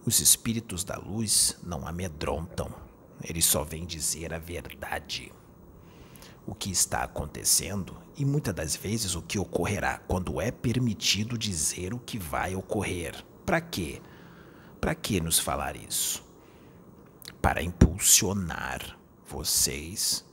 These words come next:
a melhorarem, a mudarem. Mudarem para melhor. Para o bem de vocês, porque nós os amamos, são irmãos,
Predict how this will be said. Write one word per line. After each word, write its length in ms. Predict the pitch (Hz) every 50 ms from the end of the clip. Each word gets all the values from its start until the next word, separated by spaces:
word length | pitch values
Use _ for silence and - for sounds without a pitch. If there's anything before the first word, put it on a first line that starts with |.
| - - - -
a 120 | - - 82
melhorarem, 680 | 82 71 76 76 78 76 - - 67 65 - - - - - - - - - - - - - - - - - - - - - -
a 80 | -
mudarem. 600 | 82 85 95 95 82 85 - - 82 85 82 78 - - - - - - - - - - - - - - - - - - - - - - - - - - - - - - - - -
Mudarem 500 | 127 127 117 95 - - - 78 85 101
para 260 | 101 - 82 80 85
melhor. 640 | 92 110 120 117 110 104 82 62 64 65 71 - - - - - - - - - - - - - - - - - - - - - - - - - - - - - - - - - - - - - - - -
Para 180 | - 78 82
o 20 | 80
bem 300 | 80 - 80 78 80 80
de 160 | 80 82 90
vocês, 800 | 80 82 85 - - - - - - 80 80 - - - - - - - - - - - - -
porque 320 | - 92 - - - 78
nós 640 | 69 69 65 58 62 80 80 - - - - - - - - - - - - - - - -
os 160 | - - -
amamos, 800 | 71 71 69 73 78 80 78 78 76 76 87 - - - - - -
são 240 | - - - - -
irmãos, 760 | - - - 60 - - - 65 - - - - - - -